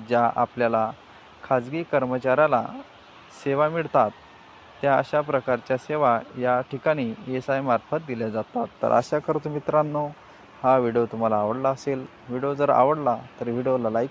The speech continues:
करा, तुमच्या मित्रांसोबत शेअर करा आणि चॅनलला सबस्क्राईब करायला विसरू नका, कारण की अशाच प्रकारची अपडेट आपण आपल्या चॅनलवर आणत असतो.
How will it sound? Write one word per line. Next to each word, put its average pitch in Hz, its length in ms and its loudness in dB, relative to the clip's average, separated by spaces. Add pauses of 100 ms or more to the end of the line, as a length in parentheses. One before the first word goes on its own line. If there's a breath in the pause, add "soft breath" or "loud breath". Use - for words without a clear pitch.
(120)
करा, 139 180 -2 (680)
तुमच्या 147 400 0 (240)
मित्रांसोबत 151 760 -4
शेअर 156 260 -2
करा 143 320 0 (200)
आणि 135 200 -4
चॅनलला 120 680 -4 (520)
सबस्क्राईब 151 460 0 (160)
करायला 113 260 0
विसरू 139 300 -6
नका, 107 240 -4
कारण 127 300 -6
की 131 120 -6
अशाच 151 240 -4
प्रकारची 117 680 -4
अपडेट 143 380 2 (480)
आपण 123 280 0
आपल्या 120 340 -2
चॅनलवर 110 520 -4
आणत 123 300 0
असतो. - 240 -12